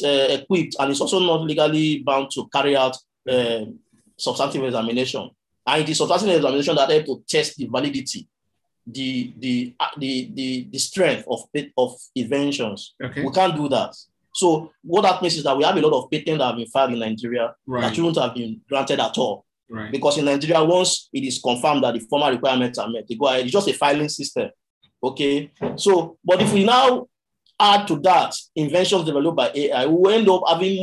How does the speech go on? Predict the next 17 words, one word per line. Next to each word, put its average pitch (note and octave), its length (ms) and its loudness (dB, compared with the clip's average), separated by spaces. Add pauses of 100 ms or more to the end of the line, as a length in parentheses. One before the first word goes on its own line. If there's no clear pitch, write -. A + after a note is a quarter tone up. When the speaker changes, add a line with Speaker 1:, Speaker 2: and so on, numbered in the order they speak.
(120)
Speaker 1:
more, G#3+ 460 4 (640)
you F3+ 100 -2
know, C3+ 340 2
uh, C#3 320 2 (200)
of C#3+ 160 2
these E3 480 -4 (280)
worthless F3+ 920 0 (420)
inventions, C3+ 960 -4 (180)
you C#3 120 -2
know, A#2+ 340 -2 (120)
and D3 320 4
we D3 180 2
end F#3 120 2
up E3+ 160 0
creating E3 460 -2
unnecessary D#3 440 -2
monopolies C3 800 -4